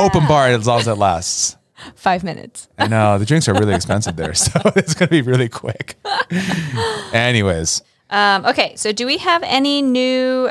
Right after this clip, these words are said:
Speaker 2: um, re-,
Speaker 1: Reviews.
Speaker 2: reviews? I forgot. Okay. Awesome and thank you by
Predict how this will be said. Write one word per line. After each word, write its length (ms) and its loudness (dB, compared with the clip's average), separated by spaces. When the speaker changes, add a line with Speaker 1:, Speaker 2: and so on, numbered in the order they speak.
Speaker 2:
um, 800 -2
re-, 80 0
Speaker 1:
Reviews. 400 2
Speaker 2:
reviews? 480 0
I 60 -6
forgot. 440 -8
Okay. 260 0
Awesome 400 2
and 260 2
thank 320 2
you 380 4
by 500 2